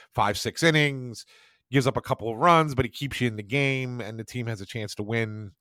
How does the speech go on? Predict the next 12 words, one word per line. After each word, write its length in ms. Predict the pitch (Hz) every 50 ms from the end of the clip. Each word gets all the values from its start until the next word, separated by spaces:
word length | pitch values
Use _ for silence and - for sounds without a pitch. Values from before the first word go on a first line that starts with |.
| _ _
Um, 400 | 92 95 92 92 90 90 92 85 - _
you 140 | 101 110 104
know, 120 | 76 71 - _
those, 200 | - 110 104 - - 82 _ _
that's 220 | 104 98 - -
what, 140 | 92 76 -
those 240 | 95 98 95 - -
were 100 | 95 107
those. 340 | 175 190 127 - - - - _ _ _ _ _ _ _ _ _ _ _ -
And 140 | 127 127 127
then 100 | 127 127
September, 800 | - 143 - - - 202 226 220 180 151 143 139 135 123 -